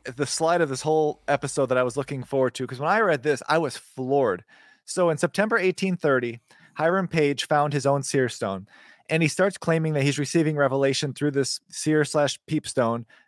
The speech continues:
just as Joseph Smith claimed to translate the Book of Mormon,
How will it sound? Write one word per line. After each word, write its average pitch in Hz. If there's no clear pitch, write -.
just 180
as 196
Joseph 156
Smith 160
claimed 139
to 131
translate 135
the -
Book 117
of 113
Mormon, 165